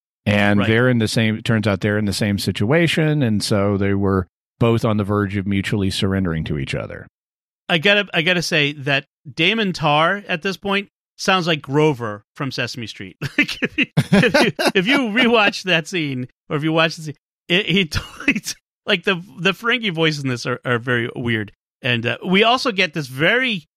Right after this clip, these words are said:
Speaker 2: giant head version on the screen. For some reason, when the Ferengi,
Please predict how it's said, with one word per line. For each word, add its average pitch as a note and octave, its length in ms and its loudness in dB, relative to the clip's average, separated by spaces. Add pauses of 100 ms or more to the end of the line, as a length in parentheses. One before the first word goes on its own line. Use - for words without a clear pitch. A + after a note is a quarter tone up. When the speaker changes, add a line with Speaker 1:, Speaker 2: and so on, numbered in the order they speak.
(280)
Speaker 2:
giant F3 600 0
head D#3+ 320 -2
version A#2+ 380 -4
on A#2 120 -4
the A2+ 60 -10
screen. B2+ 300 -6
For A#2+ 100 -10
some G3 260 -2
reason, C#3+ 460 0 (840)
when D#3 180 0
the D3+ 80 0
Ferengi, F#3+ 560 -2